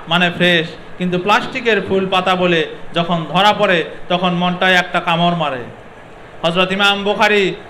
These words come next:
সাহেব তো এরকম ধোঁকাবাজি দেখতে পেলে একটি হাদিসও বিশ্বাসযোগ্য বলে গ্রহণ করতেন না। খালি ধামা দেখিয়ে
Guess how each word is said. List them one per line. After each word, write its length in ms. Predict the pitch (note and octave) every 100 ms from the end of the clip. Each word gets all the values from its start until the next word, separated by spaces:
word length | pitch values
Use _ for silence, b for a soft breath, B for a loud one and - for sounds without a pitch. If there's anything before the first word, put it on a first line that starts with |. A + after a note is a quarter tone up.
| -
সাহেব 280 | - G3+ G#3+ G#3
তো 300 | G#3+ G3 F3+ - - - - - - -
এরকম 420 | G3+ G#3+ G#3 G3+
ধোঁকাবাজি 480 | F3+ G#3 A3 G#3 G#3
দেখতে 340 | A3 A3+ A3+
পেলে 220 | A3 G#3+ G#3+
একটি 320 | G#3 G#3 G#3+
হাদিসও 500 | G#3 G#3+ A3 G#3+ F#3 F#3 - -
বিশ্বাসযোগ্য 680 | A3 - A#3+ G#3+ A3+ F#3 G#3+
বলে 200 | G#3 F#3+
গ্রহণ 340 | G3 G#3 G3
করতেন 340 | G3+ G3 G3+ F3+
না। 280 | E3 C3+ A#2+ - - - -
খালি 280 | F3 F#3+ G3
ধামা 340 | F3 F#3 G3 G3
দেখিয়ে 500 | G3+ G3+ G3+ F3